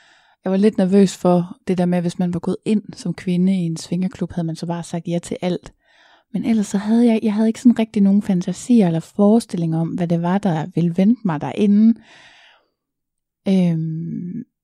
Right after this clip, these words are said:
måske var det derfor, jeg blev så positivt overrasket, men altså, har du tænkt over, om, om var dine forventninger simpelthen for høje,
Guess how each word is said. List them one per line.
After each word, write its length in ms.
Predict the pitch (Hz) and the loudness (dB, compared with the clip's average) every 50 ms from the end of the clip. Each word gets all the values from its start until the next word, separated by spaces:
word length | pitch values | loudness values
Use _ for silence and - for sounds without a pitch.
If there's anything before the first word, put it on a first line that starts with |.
| _ _ _ _ _ _ _ _ _ _ _ _ _ _ _ _ _ _ _ _ _ - | _ _ _ _ _ _ _ _ _ _ _ _ _ _ _ _ _ _ _ _ _ -4
måske 320 | 214 220 - - 302 302 | -4 -4 -2 0 2 4
var 100 | 254 220 | 4 4
det 160 | 185 185 185 | 4 2 2
derfor, 260 | 247 262 269 - - 247 | 2 2 2 4 4 4
jeg 140 | 233 220 | 4 4
blev 180 | 214 226 226 220 | 4 4 4 4
så 100 | 208 208 | 4 2
positivt 440 | 208 - 226 233 220 - 233 208 202 | 0 2 2 2 2 2 2 2 4
overrasket, 500 | 208 220 214 214 202 208 - - - 202 | 4 4 4 2 0 -4 -2 -2 0 2
men 160 | 208 202 196 - | 2 2 0 0
altså, 200 | - 214 220 220 | -4 -4 -2 0
har 80 | 208 | 0
du 80 | 220 226 | 0 -2
tænkt 320 | 226 - - 302 285 262 | 0 2 6 8 10 10
over, 100 | 262 240 | 10 10
om, 260 | 220 208 208 202 - - - | 8 8 6 6 4 2 -2
om 220 | - - 214 208 202 | 0 2 4 4 4
var 80 | 196 | 2
dine 180 | 196 214 208 196 | 2 4 2 2
forventninger 500 | - 214 202 240 302 320 302 254 214 214 | 2 0 2 4 4 6 6 6 6 6
simpelthen 360 | 214 - 226 214 208 208 190 | 4 4 4 6 6 4 2
for 120 | - - | 2 0
høje, 320 | 185 180 - - 233 254 | 0 0 0 0 0 0